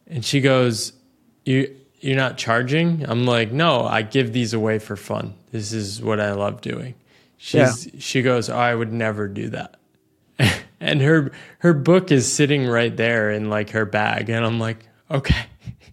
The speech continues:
Speaker 1: <laughs>
Speaker 2: Wow.
Speaker 1: I
Speaker 2: And she didn't reciprocate.
Speaker 1: <laughs> No.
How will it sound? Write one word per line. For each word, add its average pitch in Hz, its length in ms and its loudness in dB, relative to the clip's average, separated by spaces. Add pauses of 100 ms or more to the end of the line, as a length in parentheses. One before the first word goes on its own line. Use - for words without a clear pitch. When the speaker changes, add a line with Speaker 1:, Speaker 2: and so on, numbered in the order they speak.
Speaker 1:
<laughs> - 800 -18
Speaker 2:
Wow. 160 480 4 (280)
Speaker 1:
I 180 40 0
Speaker 2:
And 170 120 0
she 165 100 -4
didn't 185 300 4
reciprocate. 170 720 0
Speaker 1:
<laughs> - 60 -20 (920)
No. - 380 0